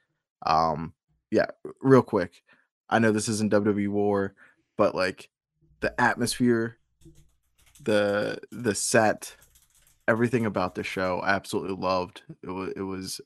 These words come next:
minimalist. Um, to perfection. Um, it was just good to have pro wrestling back in Chicago, baby.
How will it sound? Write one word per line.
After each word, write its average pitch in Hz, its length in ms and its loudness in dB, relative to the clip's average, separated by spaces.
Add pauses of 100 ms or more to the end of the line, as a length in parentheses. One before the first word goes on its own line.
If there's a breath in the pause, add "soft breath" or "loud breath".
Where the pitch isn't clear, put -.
minimalist. 107 760 0 (640 soft breath)
Um, 90 520 -2 (140)
to - 100 -14
perfection. 98 800 -4 (560)
Um, 92 560 2 (300)
it 117 80 2
was 107 140 4
just 104 240 -4
good 110 200 4
to 107 60 2
have 98 460 -2
pro 101 220 0
wrestling 92 640 -4 (520)
back 92 280 6
in 95 60 -6
Chicago, 90 560 0
baby. 92 500 -6